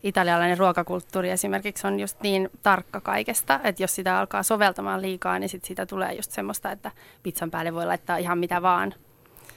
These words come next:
Ja sehän ei ole tarkoitus, vaan sit siinä pitää myös olla se tasapaino.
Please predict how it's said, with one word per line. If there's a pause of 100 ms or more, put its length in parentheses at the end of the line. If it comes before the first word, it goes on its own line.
(140)
Ja
sehän
ei
ole
tarkoitus,
vaan
sit
siinä
pitää
myös
olla
se
tasapaino.